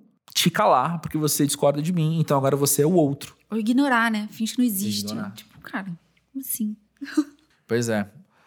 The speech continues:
Speaker 1: Voltando aqui ao depoimento, tem uma, uma outra coisa que eu pensei enquanto eu lia, que era que ela passou de novo por algo horrível.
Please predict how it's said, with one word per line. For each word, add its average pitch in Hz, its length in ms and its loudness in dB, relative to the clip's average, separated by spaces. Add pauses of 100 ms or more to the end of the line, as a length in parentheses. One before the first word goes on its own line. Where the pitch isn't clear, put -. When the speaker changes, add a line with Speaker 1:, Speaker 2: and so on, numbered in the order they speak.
(220)
Speaker 1:
Voltando 151 420 4
aqui 170 540 2
ao 127 480 4
depoimento, 123 760 -2 (300)
tem 135 240 0
uma, 127 720 4
uma 117 180 -4
outra 127 220 0
coisa 127 240 -2
que 127 80 -4
eu 120 40 -4
pensei 113 360 -4
enquanto 107 300 -6
eu 101 60 -2
lia, 110 440 0 (400)
que 113 260 -8
era 110 840 0 (640)
que - 140 -2
ela 123 120 6
passou 135 440 0
de 127 160 -4
novo 143 580 0
por 117 160 2
algo 107 220 2
horrível. 98 480 -4